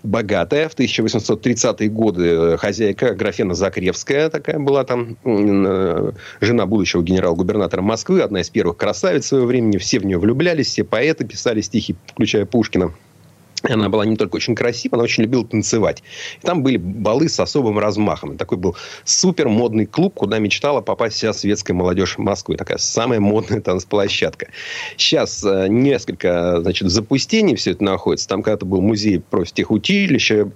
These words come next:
которое его своими силами как там восстанавливал, как могло. Ну, а до этого были коммуналки, до этого общежития. В общем, конечно, там много проблем у этого дома, но посмотреть интересно, потому что такой трехэтажный парадный дворец, э, два длинных двухэтажных флигеля образуют,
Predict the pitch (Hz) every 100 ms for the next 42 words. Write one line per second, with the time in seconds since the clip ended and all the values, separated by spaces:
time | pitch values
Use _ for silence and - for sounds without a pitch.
0 | - 95 98 92 87 78 73 90 98 92
1 | 98 92 87 110 85 82 - - 87 82
2 | 90 - 110 151 117 90 156 - 202 196
3 | 165 78 95 107 - - - - - -
4 | - 92 95 107 95 98 90 110 135 190
5 | 190 - 101 87 87 - 113 151 196 -
6 | 127 113 90 - 90 82 78 95 120 -
7 | 95 87 80 78 87 127 110 - 120 170
8 | 254 147 104 101 95 95 87 151 - -
9 | 127 139 170 120 107 127 98 - 71 -
10 | 80 80 - 82 - 78 107 - 123 117
11 | 82 80 78 73 87 - 90 92 80 73
12 | 71 - - - - 95 101 120 190 180
13 | - 107 95 82 98 95 90 127 95 80
14 | - 95 - - 85 85 78 - 120 123
15 | 98 90 82 87 85 82